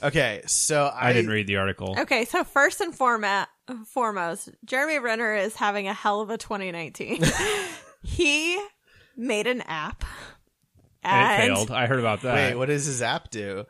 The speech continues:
Speaker 3: His app was just a Jeremy Renner app, like, stay in touch with Jeremy Renner kind of bullshit.
Speaker 1: Oh, he's not Will Smith.
Speaker 3: And
Speaker 1: So
Speaker 3: trolls,
Speaker 2: Thank God, because his
Speaker 3: trolls
Speaker 2: movies make money.
Speaker 3: shut that shit down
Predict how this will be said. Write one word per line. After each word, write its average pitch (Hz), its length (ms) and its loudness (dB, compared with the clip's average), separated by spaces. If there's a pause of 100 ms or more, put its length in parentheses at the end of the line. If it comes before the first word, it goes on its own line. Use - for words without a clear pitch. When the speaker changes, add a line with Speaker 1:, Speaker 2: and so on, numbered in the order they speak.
Speaker 3:
His 285 300 -6
app 302 260 8
was 349 140 -6
just 359 200 -6
a 370 80 -2
Jeremy 277 480 2
Renner 254 360 2
app, 196 340 -2
like, 202 380 0
stay 277 380 0
in 277 80 -4
touch - 360 0
with 302 120 -6
Jeremy 233 420 0
Renner 202 340 -2
kind 214 200 -4
of 202 80 -4
bullshit. 196 460 -4
Speaker 1:
Oh, 127 120 -6
he's 143 240 -6
not 160 240 -2
Will 151 160 -2
Smith. 117 420 -4 (340)
Speaker 3:
And 247 420 8
Speaker 1:
So - 160 -6
Speaker 3:
trolls, 269 680 6
Speaker 2:
Thank 240 140 2
God, 117 340 0
because 107 260 -4
his - 40 -4 (100)
Speaker 3:
trolls 302 320 10
Speaker 2:
movies 107 160 0
make 202 100 0
money. 190 120 2
Speaker 3:
shut 254 380 8
that 233 260 8
shit 202 340 0
down 185 380 2